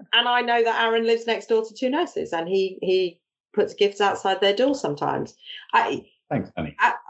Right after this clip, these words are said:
Speaker 1: you're welcome. Uh, it just,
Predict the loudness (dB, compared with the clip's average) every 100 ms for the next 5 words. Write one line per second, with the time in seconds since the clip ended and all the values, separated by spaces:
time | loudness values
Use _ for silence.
0 | -20 -4 -2 0 -2 -4 -8 -10 -16 -12
1 | -2 2 2 2 2 0 -6 _ -4 -4
2 | -2 -4 -4